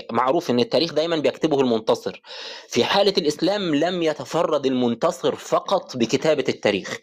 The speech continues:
بل الذين بدأوا بكتابة التاريخ هم المنهزمون، لأن هم اللي كانوا بيعرفوا يقروا ويكتبوا. إحنا عندنا ناس كتيرة كتبت، لكن مش بس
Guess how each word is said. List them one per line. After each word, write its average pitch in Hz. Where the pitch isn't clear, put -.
بل 175
الذين 175
بدأوا 151
بكتابة 127
التاريخ 156
هم 175
المنهزمون، 135
لأن 147
هم 180
اللي 156
كانوا 165
بيعرفوا 147
يقروا 156
ويكتبوا. 123
إحنا 160
عندنا 147
ناس 170
كتيرة 180
كتبت، 196
لكن 156
مش 131
بس -